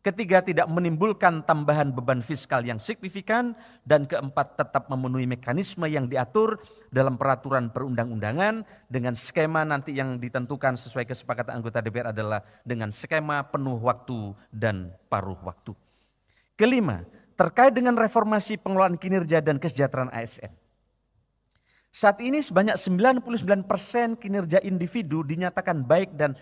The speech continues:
sangat baik. Karena pimpinan tanda tangan hanya dua pilihannya. Pegawai di bawahnya baik atau sangat baik. Padahal ini menjadi tantangan bersama untuk menyelaraskan kinerja individu yang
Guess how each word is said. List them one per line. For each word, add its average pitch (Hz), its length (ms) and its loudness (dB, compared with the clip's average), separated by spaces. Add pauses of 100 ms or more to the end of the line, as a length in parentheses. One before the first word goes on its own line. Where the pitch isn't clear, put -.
sangat 240 480 -2
baik. 127 240 -4 (600)
Karena 127 160 -4
pimpinan 139 480 -6
tanda 127 320 0
tangan 131 320 -4
hanya 120 160 -2
dua 127 320 -2
pilihannya. 110 560 -6 (560)
Pegawai 120 400 0
di 123 80 -2
bawahnya 120 560 2
baik 127 400 0
atau 120 240 -4
sangat 117 400 -2
baik. 87 240 -10 (560)
Padahal 190 320 10
ini 202 160 2
menjadi 190 320 2
tantangan 240 480 4
bersama 180 400 2
untuk 165 240 -8
menyelaraskan 151 640 2
kinerja 143 400 0
individu 131 480 -4
yang 113 160 -2